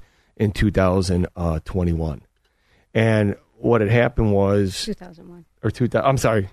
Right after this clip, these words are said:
Speaker 1: two thousand one, not two thousand twenty-one. <laughs> Two thousand one. And, um, they've had very little growth. And so what happened was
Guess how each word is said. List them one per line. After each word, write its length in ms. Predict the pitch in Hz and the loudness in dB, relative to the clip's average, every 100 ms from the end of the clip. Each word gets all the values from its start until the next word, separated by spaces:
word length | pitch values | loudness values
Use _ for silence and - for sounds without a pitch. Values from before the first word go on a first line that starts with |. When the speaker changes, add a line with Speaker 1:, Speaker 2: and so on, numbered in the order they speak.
| - | -4
Speaker 1:
two 120 | 135 | 0
thousand 360 | 117 107 107 | 2 2 2
one, 140 | 98 98 | 0 0
not 160 | 95 - | -2 -6
two 80 | - | -6
thousand 300 | 87 87 90 | -4 -4 -6
twenty-one. 500 | - 92 113 - 120 - - | -8 -10 -10 -6 -6 -8 -14
<laughs> 260 | _ - - | _ -20 -6
Two 140 | - | -2
thousand 400 | 123 113 110 120 | 2 4 4 4
one. 280 | 120 98 92 - - - - | 2 2 0 -4 -18 -20 0
And, 520 | 127 123 117 113 101 - | 2 4 4 2 0 0
um, 460 | 107 107 107 101 _ _ _ _ - | 2 4 2 -2 _ _ _ _ -2
they've 220 | 131 127 | 0 2
had 420 | 143 131 127 113 | 4 4 2 0
very 360 | 123 110 110 117 | 0 2 4 4
little 640 | 107 98 104 107 98 87 - 107 | 2 2 4 4 2 0 -6 -4
growth. 580 | 90 87 95 67 - - - _ _ - | 0 2 0 -2 -2 -2 -4 _ _ -2
And 140 | 117 | 0
so 240 | - 110 | 4 4
what 220 | 104 101 - | 6 4 4
happened 400 | 127 156 120 98 | 2 2 2 2
was 440 | 95 95 90 - | 2 2 0 -6